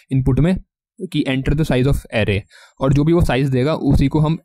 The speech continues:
रो की तरह भी treat करेंगे और कॉलम की तरह भी treat करेंगे। यहाँ तक बात clear है? तो मैं पहले size ले लेता हूँ input में user से, system dot out dot println। ठीक है, enter the size of array। अब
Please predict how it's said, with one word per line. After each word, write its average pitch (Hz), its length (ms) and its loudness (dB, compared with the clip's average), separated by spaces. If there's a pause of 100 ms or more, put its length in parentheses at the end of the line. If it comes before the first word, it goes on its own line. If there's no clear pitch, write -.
(120)
रो 131 180 2
की 147 120 0
तरह 135 160 0
भी 151 120 2
treat 143 280 0
करेंगे 143 260 2
और 147 200 0
कॉलम 120 280 0
की 123 80 0
तरह 120 200 0
भी 156 120 2
treat 127 340 -2
करेंगे। 110 400 0 (360)
यहाँ 127 140 0
तक 147 80 -2
बात 135 220 -2
clear 143 260 0
है? 151 120 -2 (520)
तो 151 60 0
मैं 151 140 0
पहले 151 220 0
size 147 300 0
ले 143 100 2
लेता 123 200 0
हूँ 143 80 0
input 135 280 0
में 143 120 0
user 120 260 2
से, 135 180 0 (560)
system 135 360 -2
dot 131 240 -2
out 123 220 -2
dot 131 220 -4
println। 131 560 0 (3500)
ठीक 143 100 -2
है, 151 140 0
enter 139 220 0
the 160 100 2
size 135 240 2
of 143 160 0
array। 101 340 -2
अब 135 120 -6